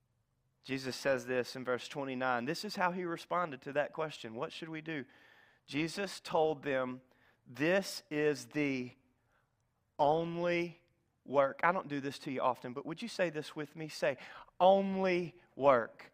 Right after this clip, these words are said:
I want you to, I want you to say it out loud one more time. "Only work," because I, I want you to, I want you to hear yourself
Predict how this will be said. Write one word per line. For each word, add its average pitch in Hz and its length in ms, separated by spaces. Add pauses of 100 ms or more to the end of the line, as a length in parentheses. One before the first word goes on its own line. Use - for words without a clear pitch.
I 151 100
want 165 240
you 180 80
to, 139 200
I 151 60
want 175 200
you 175 80
to 143 80
say 175 200
it 156 80
out 147 160
loud 135 180
one 147 160
more 143 180
time. 131 300 (420)
"Only 190 800 (240)
work," 143 460
because 147 240
I, 185 200
I 170 120
want 214 340
you 185 80
to, 151 280
I 151 60
want 202 240
you 208 60
to 143 100
hear 185 340
yourself 151 640